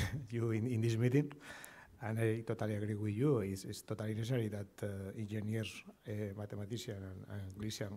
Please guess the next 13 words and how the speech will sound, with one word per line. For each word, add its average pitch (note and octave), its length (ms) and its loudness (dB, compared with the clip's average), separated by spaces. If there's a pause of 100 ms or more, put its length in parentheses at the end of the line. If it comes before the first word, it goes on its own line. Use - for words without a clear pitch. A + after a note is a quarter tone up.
(100)
work G#2+ 300 -6
together. A#2+ 360 2 (440)
If G2 160 -12
not, A#2+ 300 -4 (220)
well, A#2 200 -4 (180)
<laughs> A#2+ 1040 -6
it's A2+ 120 -4
very A#2 260 0
important B2+ 380 2
that A2 80 2
our G#2 300 2
models A#2+ 440 4 (360)
reproduce, A#2 600 6